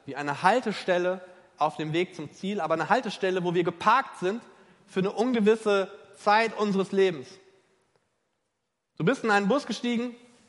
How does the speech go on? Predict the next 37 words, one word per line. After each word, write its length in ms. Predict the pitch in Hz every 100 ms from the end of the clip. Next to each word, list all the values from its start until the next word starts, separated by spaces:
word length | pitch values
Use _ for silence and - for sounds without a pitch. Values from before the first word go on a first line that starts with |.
| -
hast 160 | 160
dir 80 | 185
kurz 260 | 170 262 233
einen 60 |
Kaffee 280 | 208 226 233
geholt 240 | 196 214
in 20 | 196
der 100 | 190
Tanke, 360 | 196 226 214
der 100 | 175
Bus 180 | 180 262
ist 160 | 190 180
weg 200 | 247 208
und 80 |
du 100 | 185
stehst 380 | 185 226 233 240
da 260 | 147 123 110 - - - _ _ _ _ _ _ _ _ _ _ _ _ _ _ _ _ _ _
und 140 | - 143
wartest 320 | 170 185 202
auf 100 | 180
den 140 | 175
nächsten 400 | 180 190 - - 113
und 100 | -
du 80 | 151
weißt 240 | 160 190 196
nicht, 140 | 208
wann 140 | 214
er 80 | 220
kommt. 260 | 220 254 196 - - - - _ _ _ _ _ _ _ _ _ _ _ _ _
Oder 220 | 135 165
ob 120 | 233
er 80 | 240
kommt. 320 | - 165 120 - - - _ _ _ _ _ _ _ _ _ _ _ _ _ _ _ _ -
Und 100 | 131
dann 140 | 151
klagst 400 | 165 165 147 -
du. 100 | 107